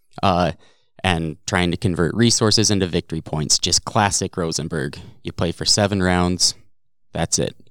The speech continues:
I thought it was okay. Then we played a second time,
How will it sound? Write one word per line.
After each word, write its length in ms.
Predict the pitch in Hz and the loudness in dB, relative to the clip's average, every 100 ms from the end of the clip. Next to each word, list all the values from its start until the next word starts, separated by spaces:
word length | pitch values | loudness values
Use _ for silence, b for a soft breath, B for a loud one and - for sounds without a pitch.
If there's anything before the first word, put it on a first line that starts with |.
| _ _ _ _ _ | _ _ _ _ _
I 60 | - | -6
thought 200 | - 92 | 0 0
it 60 | 82 | 2
was 140 | 104 | 0
okay. 380 | 98 90 82 90 - _ _ _ _ _ _ _ - | 0 0 0 -2 -10 _ _ _ _ _ _ _ 0
Then 200 | 135 135 | 2 4
we 140 | 117 | 2
played 500 | - 117 107 101 90 | 0 2 4 2 0
a 120 | - | -2
second 560 | - - 113 110 135 107 | 2 4 4 4 2 2
time, 440 | 123 123 139 143 | 4 4 4 2